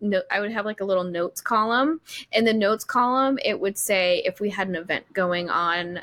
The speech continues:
that would make us late coming home from work, or if we were going out to dinner on, like, a Thursday or a Friday night,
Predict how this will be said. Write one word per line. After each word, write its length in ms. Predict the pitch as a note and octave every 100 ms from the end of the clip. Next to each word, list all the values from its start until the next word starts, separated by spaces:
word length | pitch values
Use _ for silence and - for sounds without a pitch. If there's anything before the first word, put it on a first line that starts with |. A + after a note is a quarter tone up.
| -
that 200 | F3 E3
would 300 | F3 E3+ E3 - _ _ _ _ -
make 260 | G3+ F#3 F3+
us 180 | F3 F3+
late 300 | E3+ E3 -
coming 280 | G3 F3+
home 160 | F#3+ F3
from 180 | G3 G#3+
work, 320 | D#4 D#4+ - - - -
or 160 | G#3+
if 120 | G#3 G#3+
we 60 |
were 100 | G3
going 340 | F#3+ F#3 F3+ F3+
out 240 | F3 -
to 120 | - F#3+
dinner 540 | G3+ F#3 F3+ F3+ -
on, 140 | F3 E3+
like, 160 | E3+
a 60 | F3+
Thursday 400 | E3+ F3 F3+ E3+
or 120 | E3+
a 60 | F#3
Friday 420 | F#3+ F3+ F3 E3+
night, 400 | E3+ E3 E3